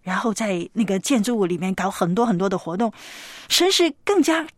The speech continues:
着重，是用他的话语、他的圣言来去建立他的一群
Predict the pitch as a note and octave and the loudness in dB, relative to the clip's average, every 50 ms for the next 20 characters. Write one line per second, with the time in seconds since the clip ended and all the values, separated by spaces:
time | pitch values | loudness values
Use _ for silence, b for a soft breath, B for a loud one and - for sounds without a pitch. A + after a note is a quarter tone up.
0 | _ _ _ - - G#3+ - A#3+ A#3+ - D#4+ D#4 A#3+ G#3 B B B B - - | _ _ _ -6 -4 -2 0 -2 0 2 2 2 2 2 B B B B 0 2
1 | E4+ D#4+ F4+ D#4+ D4 - - - F#4 F4+ F#4 E4 - - - - G#4 F#4+ E4+ B3+ | 4 4 4 2 4 2 0 0 0 0 -2 -4 -4 -8 -2 0 2 2 4 2
2 | G#3+ G3 G3+ F#3 F#3 F3+ B B B B B B - - - D#4+ D#4+ D#4+ - C4+ | 2 2 2 2 2 0 B B B B B B -2 0 0 2 0 2 0 0
3 | A#3+ A#3+ - - - - F#4+ E4+ B3+ G#3+ F3+ F#3 E3 F3 G3+ B B B B B | 0 2 2 2 2 4 4 4 4 4 4 2 2 2 0 B B B B B
4 | G3 G3+ F3 F3+ G#3 A3+ - - B3 A3+ G#3 - - - - D4 A3+ F#3+ G3 F#3+ | -2 0 0 2 2 2 2 2 2 2 0 0 0 2 2 4 4 2 2 2
5 | G#3 G3+ F#3+ F3 - - - G#3+ G3+ G3 G#3 G#3 G#3 F3+ - - F3+ F3 E3+ F#3 | 0 0 0 -2 -4 -2 -2 -2 -2 -2 -2 -2 -4 -4 -4 -6 -4 -2 -2 0
6 | G#3 A3 A3 | -2 -2 -2